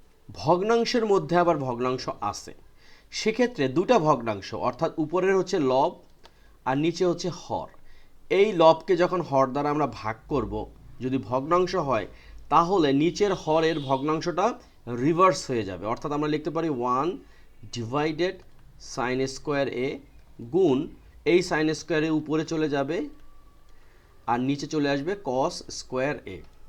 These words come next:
তো খুব সহজেই আমরা sin স্কয়ার a এবং co-, sin স্কয়ার a ভাগ করতে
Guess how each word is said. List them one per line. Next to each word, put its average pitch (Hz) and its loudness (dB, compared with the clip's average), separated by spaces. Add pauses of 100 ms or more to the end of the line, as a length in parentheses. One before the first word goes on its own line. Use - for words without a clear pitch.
(520)
তো 143 -6 (160)
খুব 202 -2 (120)
সহজেই 190 2
আমরা 143 0
sin 143 -2 (120)
স্কয়ার 165 0
a - 0 (100)
এবং 165 -2
co-, 147 -6
sin 131 -4 (120)
স্কয়ার 143 -4
a - -2 (760)
ভাগ 156 -2 (100)
করতে 110 -6